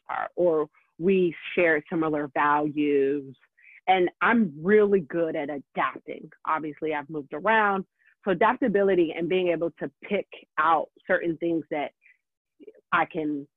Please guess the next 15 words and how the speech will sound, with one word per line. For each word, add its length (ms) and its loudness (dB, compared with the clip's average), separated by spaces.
kind 140 -4
of 120 -8
cling 360 -2
to 240 0
that 260 -8
makes 280 -4
us 160 -2
similar 460 0
in 140 -10
some 120 -6
ways 280 -6
and 200 -8
overlook 420 -2
the 80 -6
differences, 540 -6